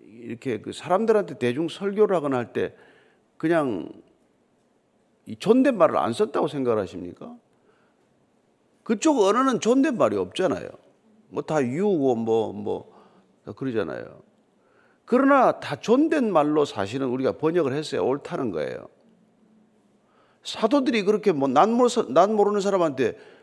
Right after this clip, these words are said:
그냥, 그냥 뭐 함부로 얘기하겠습니까? 다 정중하게 얘기했단 말이에요. 근데 우리가 읽을 때는 보면은, 어, "너희가 무슨 일로 왔느냐?" 이렇게 번역해 놓은 거하고,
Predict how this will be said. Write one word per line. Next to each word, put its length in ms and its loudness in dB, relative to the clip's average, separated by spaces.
그냥, 320 -2
그냥 440 0
뭐 520 -4
함부로 460 4
얘기하겠습니까? 880 0
다 380 -6
정중하게 800 -2
얘기했단 520 0
말이에요. 300 -6
근데 160 2
우리가 200 4
읽을 340 2
때는 220 2
보면은, 520 2
어, 280 -6
"너희가 380 6
무슨 340 -2
일로 200 6
왔느냐?" 460 0
이렇게 260 2
번역해 380 4
놓은 180 2
거하고, 440 -2